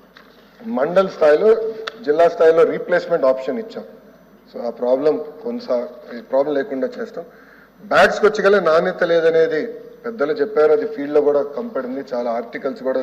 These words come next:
దీనిపైన వచ్చినాయి. దాంట్లో రెండు విషయాలు, ఒకటి గత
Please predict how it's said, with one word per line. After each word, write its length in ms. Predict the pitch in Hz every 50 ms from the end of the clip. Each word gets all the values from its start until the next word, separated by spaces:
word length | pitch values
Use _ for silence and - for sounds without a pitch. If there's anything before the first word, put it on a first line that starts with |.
| 113 117
దీనిపైన 320 | 117 113 - - - 123 113 107
వచ్చినాయి. 340 | - - 117 131 131 123 - - - - - - - - - - - _ _ _ _ _ _ _ - 139
దాంట్లో 220 | 156 185 190 202 160 165
రెండు 160 | 175 180 170 170
విషయాలు, 280 | 156 - - 147 127 123 131
ఒకటి 220 | - 180 - 208 208 196 185 - - - - - - - _ - 226 139
గత 100 | 147